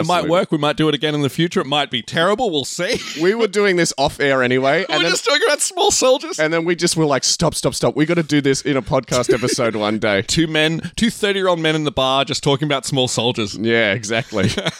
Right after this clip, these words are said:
Speaker 1: So in twenty fourteen, there actually was a planned remake called Toymageddon that went into development,
Speaker 2: Mm.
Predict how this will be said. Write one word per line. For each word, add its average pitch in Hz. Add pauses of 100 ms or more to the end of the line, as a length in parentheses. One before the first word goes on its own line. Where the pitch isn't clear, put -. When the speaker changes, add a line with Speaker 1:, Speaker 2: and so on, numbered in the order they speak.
(500)
Speaker 1:
So 180 (100)
in 190
twenty 214
fourteen, 196
there 156
actually 165
was 156
a 143
planned 139
remake 127
called 113
Toymageddon 131
that 95
went 98
into 92
development, 101
Speaker 2:
Mm. 104